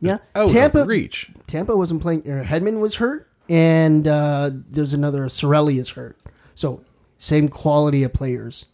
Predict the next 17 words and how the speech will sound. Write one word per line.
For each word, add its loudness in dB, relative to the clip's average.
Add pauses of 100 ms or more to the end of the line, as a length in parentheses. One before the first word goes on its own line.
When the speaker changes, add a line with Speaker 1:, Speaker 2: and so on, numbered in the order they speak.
(500)
Speaker 1:
I 2
know 6
we're 6
not 4
Tampa, -4 (220)
but -4
you, -4 (1000)
you -2
cannot 2
look 0
this 0
bad 0
without -8
them. -20 (540)
Speaker 2:
There 0
was 4
no 2